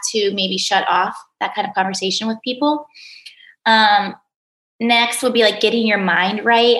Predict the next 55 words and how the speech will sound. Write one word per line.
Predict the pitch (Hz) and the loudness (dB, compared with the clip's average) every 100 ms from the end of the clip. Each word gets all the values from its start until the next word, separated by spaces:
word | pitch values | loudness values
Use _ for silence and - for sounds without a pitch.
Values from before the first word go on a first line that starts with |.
| - | 2
I | 214 | 2
always | 220 214 | 2 0
say | 208 | 0
I | 196 | 0
did, | 196 196 | 0 -2
like, | 196 | 0
a | - 190 | 0 0
one-year | 196 202 196 190 | 0 0 0 -2
mental | 185 185 175 - 190 | 0 -4 -4 -2 -4
cleanse. | - - 196 170 185 233 254 | -4 -2 0 2 0 0 0
So | 226 | 0
I | 202 | 0
just | 202 - | 0 -4
tried | - 196 | -2 0
to, | 190 | 2
like, | 180 180 | 0 0
be | 185 | -2
a | |
sponge | 180 - 185 185 202 196 | -2 -2 0 0 -2 -6
and | 202 | -6
soak | - 185 185 185 | -4 0 0 -2
in | 185 185 202 - _ _ - | -2 -2 -2 -8 _ _ -4
as | 196 196 | 0 0
much | 208 196 190 190 - - _ _ _ _ | 0 2 2 0 -4 -6 _ _ _ _
stuff | - - - 196 196 - - | -12 -10 0 2 2 -2 -6
as | - 214 | -2 0
I | 196 | 0
could. | 190 208 190 196 | 0 0 0 0
So | 226 | 0
I, | 185 185 196 - | 2 4 0 -2
there's | 208 202 | -6 -6
fr-, | - 214 | -10 -10
it's | 220 220 | -2 0
all | 214 | 2
free. | 214 185 - - | 0 -2 -2 -4
Like, | 202 | 0
I | 202 | 2
would | 208 | 2
just | 214 208 | 0 -2
listen | 220 220 220 226 | 0 0 2 2
when | 220 202 | 2 0
I | |
was | 196 | 0
getting | 208 208 | -2 0
ready | 196 196 | 0 0
for | 208 | -4
work | 196 190 190 | 0 2 0
to | - | -2
a | 196 | -8
ten-minute | - 202 196 190 190 - - _ - | -2 -2 0 0 0 -2 -12 _ -18
free | - 233 240 | -4 0 0
video | 220 214 190 175 165 | 2 2 2 2 0
from | 202 | -6
Marie | 202 196 196 | -2 0 0
Forleo. | 196 208 196 180 156 - - | -2 0 0 2 2 2 0